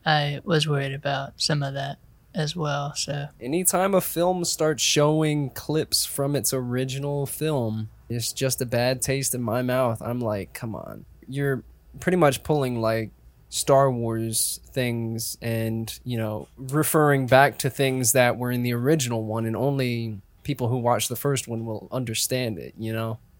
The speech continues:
Speaker 1: Mm-hmm.
Speaker 2: It's just, like, these little grabs for some nostalgia. So, those were the films that I've watched most recently,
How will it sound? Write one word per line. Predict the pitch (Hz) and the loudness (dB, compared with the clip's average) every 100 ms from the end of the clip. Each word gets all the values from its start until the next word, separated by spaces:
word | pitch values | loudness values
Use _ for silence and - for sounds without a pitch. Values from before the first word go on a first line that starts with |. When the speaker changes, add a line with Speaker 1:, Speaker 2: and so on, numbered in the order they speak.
| _ | _
Speaker 1:
Mm-hmm. | 190 143 151 143 147 - _ _ - | -4 -4 -2 -4 -6 -10 _ _ -6
Speaker 2:
It's | 120 - | -4 0
just, | 143 - | 0 2
like, | 127 113 | 0 0
these | 117 113 | -4 -2
little | 123 120 | -2 -4
grabs | 117 123 113 117 113 | -2 2 2 0 -4
for | - 117 104 95 90 107 - _ - | -6 -6 -4 -4 -6 -8 -14 _ -18
some | - - 117 | -6 -4 -2
nostalgia. | 110 - 120 104 90 73 55 - - - - | -2 0 2 2 0 -6 -10 -12 -18 -20 -8
So, | - 131 117 110 110 - _ _ - | 0 4 4 2 -4 -12 _ _ 6
those | 214 247 180 | 8 8 6
were | 190 185 | 6 6
the | |
films | - 175 170 143 | 4 4 4 4
that | 135 | 6
I've | 131 135 | 8 6
watched | 120 127 117 - | 6 4 4 -2
most | 120 120 143 160 - 131 | -4 0 2 2 -2 -4
recently, | 131 156 143 156 107 147 147 151 | -2 0 2 0 0 -2 -2 -2